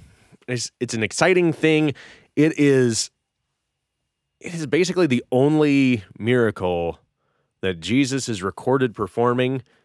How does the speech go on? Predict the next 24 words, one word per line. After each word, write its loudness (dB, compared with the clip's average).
because 0
it 2
was -4
such -2
a 0
big -2
one, -8
uh, 0
that 0
it 0
is 0
detailed -6
in -6
all 2
four -2
of -2
the -6
Gospels. -12
It -4
is -4
completely -2
detailed. -12
So, -4
um, 0